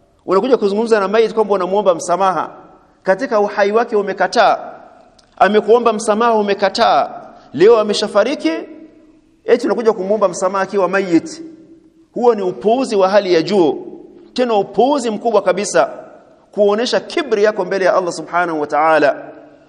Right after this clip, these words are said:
Wakati yuko hai, uko hai unaomba msamaha hutaki.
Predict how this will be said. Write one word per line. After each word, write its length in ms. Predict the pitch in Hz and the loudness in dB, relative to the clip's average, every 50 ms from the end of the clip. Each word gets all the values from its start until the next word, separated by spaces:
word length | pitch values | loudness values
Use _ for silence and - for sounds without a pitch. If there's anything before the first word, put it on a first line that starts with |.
| _ _ - | _ _ 0
Wakati 420 | 147 180 190 190 262 269 262 240 | 0 2 2 2 0 -2 -2 -4
yuko 220 | 226 220 220 220 208 | -6 -4 -2 -2 -2
hai, 460 | 208 247 254 240 220 208 170 156 - - - - - - - - - _ _ - _ _ - | 0 0 -2 -2 0 -2 -2 -2 -2 -6 -12 -18 -20 -20 -20 -20 -20 _ _ -20 _ _ -2
uko 240 | 190 226 220 208 220 | -2 0 2 2 0
hai 320 | 214 - 285 262 254 240 | 0 0 0 0 0 -2
unaomba 360 | 226 214 220 233 233 220 233 | -2 -2 -2 -2 0 -2 -2
msamaha 440 | 220 208 - 220 196 220 233 233 220 | -2 -2 -2 -2 -2 0 0 0 0
hutaki. 580 | 208 196 196 - 247 233 220 226 - - - | 0 -2 -2 0 0 0 0 0 -6 -14 -16